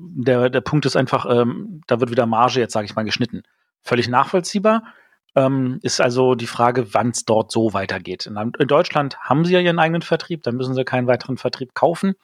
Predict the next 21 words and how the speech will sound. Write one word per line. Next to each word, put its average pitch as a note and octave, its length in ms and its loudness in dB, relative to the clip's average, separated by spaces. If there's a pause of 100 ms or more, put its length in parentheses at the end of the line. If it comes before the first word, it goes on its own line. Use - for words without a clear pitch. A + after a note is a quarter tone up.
(420)
auch A2+ 140 4
wenn A#2+ 120 2
sie B2 60 2
natürlich A#2 240 0
mit A2 120 -4
Blackfire A2+ 340 0
einen G2+ 100 -4
zusätzlichen G#2+ 360 0
Vertriebsweg - 840 -4
gekauft - 440 -2
haben. C#3+ 260 2 (760)
Ähm, B2 680 0 (360)
aber G#2 580 2 (1160)
warten B2 380 0
wir D3+ 80 4
mal C#3 100 4
ab, B2+ 100 0
was A#2+ 120 0
dann A#2 140 -4
noch A2 200 -4
kommt. - 340 -12